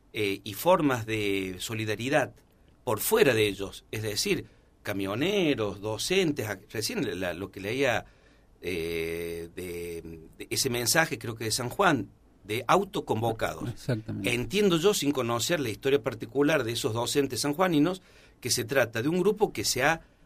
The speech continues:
Speaker 1: apartado de los gremios tradicionales y están trabajando por su beneficio sin estar insertos en ese, eh, gremio tradicional, porque probablemente sienten que ya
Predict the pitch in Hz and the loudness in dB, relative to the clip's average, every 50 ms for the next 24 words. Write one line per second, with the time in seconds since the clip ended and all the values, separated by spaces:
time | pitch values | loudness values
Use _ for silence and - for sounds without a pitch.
0 | - _ - 117 117 113 - 117 107 107 113 - - 262 254 196 139 117 107 107 | -16 _ 0 0 0 2 2 2 2 2 0 4 6 6 8 8 6 6 2 0
1 | 101 101 98 117 131 147 139 139 120 117 - 120 123 131 131 - 214 220 202 143 | 0 -2 0 4 4 6 6 4 0 -2 -4 -4 -2 -2 2 2 2 4 4 4
2 | 123 131 170 208 208 - - - - - _ _ - 123 107 110 - - 147 180 | 2 2 0 -2 -4 -6 -12 -20 -20 -20 _ _ -6 -6 -6 -6 0 0 2 2
3 | 202 208 185 139 120 104 - - 143 170 214 254 254 208 175 - - _ _ - | 4 4 4 4 4 4 4 2 0 0 2 0 0 -2 -4 -6 -12 _ _ -6
4 | 113 107 98 - - - - 233 254 233 170 131 110 110 113 113 113 - 113 - | -6 -6 -4 -4 -4 -4 -2 -2 -2 -2 0 0 0 0 -2 -2 -4 -4 -4 -4
5 | - - 190 247 262 - - - - - _ _ - - - 190 233 277 277 - | -2 -2 -2 -2 -4 -6 -12 -20 -20 -20 _ _ 0 0 2 2 2 0 -2 -4
6 | - 104 - - 135 131 135 127 120 - 139 139 147 - 214 160 131 110 120 127 | -8 -12 -4 -2 -2 0 0 0 0 2 2 0 0 0 -2 -2 0 0 -2 0
7 | - - 127 113 104 101 - - - - - _ _ - 101 95 92 95 107 123 | -2 -2 0 0 -2 -2 -4 -8 -16 -20 -20 _ _ -8 -6 -6 -4 -2 0 2
8 | 131 135 127 123 120 120 117 120 113 - 160 165 190 - - - 214 - - 98 | 2 2 2 0 -2 -4 -2 -2 0 0 0 0 0 -2 0 -2 -2 -2 -2 -8
9 | - 107 120 135 147 160 151 160 170 - - - - - - 107 120 143 147 - | -6 0 2 2 2 4 2 0 -2 -2 -4 -2 -2 0 0 0 0 0 0 0
10 | 302 - - - 85 82 92 110 127 151 147 - | -2 -2 -2 -6 -10 -8 -4 -2 -2 -2 -2 -6